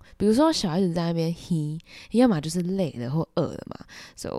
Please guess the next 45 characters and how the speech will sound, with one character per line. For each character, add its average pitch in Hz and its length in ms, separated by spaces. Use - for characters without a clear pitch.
"Why 285 240
is 415 200
the 330 120
naughty 302 520
boy 285 280
crying?" 269 880
Ah, 339 460
it's 359 160
just 311 280
being 220 280
hungry。 185 600
诶， 233 80
为 262 200
什 349 80
么 208 180
这 - 160
个 285 80
调 226 240
皮 220 100
小 202 140
男 185 140
孩 175 100
一 180 60
直 185 120
哭？ 156 360
哦， - 240
他 165 100
只 127 100
是 143 300
饿 156 100
到 143 140
在 143 80
不 175 140
爽 - 340
啦。 - 100
嘿， - 200
所 143 140
以 135 40
你 127 60
就 139 80
可 - 120
以 - 60
这 - 140
么 - 100
说， - 240